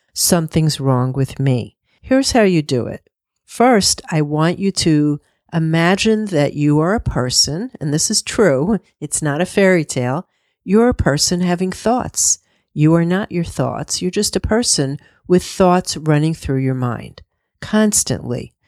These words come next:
Sixty thousand thoughts a day. The ones that you believe that feel most real to you, that create all these terrible feelings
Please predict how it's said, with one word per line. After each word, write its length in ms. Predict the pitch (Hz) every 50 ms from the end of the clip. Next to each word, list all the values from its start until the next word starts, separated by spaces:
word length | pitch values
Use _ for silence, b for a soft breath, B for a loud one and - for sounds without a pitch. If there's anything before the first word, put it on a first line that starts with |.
| _ _
Sixty 600 | - - - - 233 233 - - - - 226 220
thousand 600 | 202 - - 165 151 151 151 147 - 160 151 147
thoughts 440 | - - 147 131 127 127 - - -
a 60 | 123
day. 440 | 117 - 135 131 123 - - 123 131 _ _ _ _ _ _ _ _
The 100 | - 156
ones 380 | 143 160 185 208 240 254 - -
that 140 | 202 175 151
you 180 | 151 160 156
believe 640 | 151 139 135 139 139 160 208 233 208 143 110 117 131 -
that 160 | 131 123 -
feel 260 | - - 170 165 160
most 360 | 151 143 151 165 170 - -
real 320 | 151 143 160 180 190 190 180
to 180 | - - - 127
you, 220 | 120 - 139 135 _ _ _ _ _
that 160 | - 170 165 -
create 460 | - - 156 151 160 190 196 185 160
all 180 | 147 147 156
these 280 | 156 156 160 151 147 -
terrible 520 | - - - - 202 214 220 208 175 175 160
feelings 680 | - - - 196 208 208 190 151 131 127 127 - -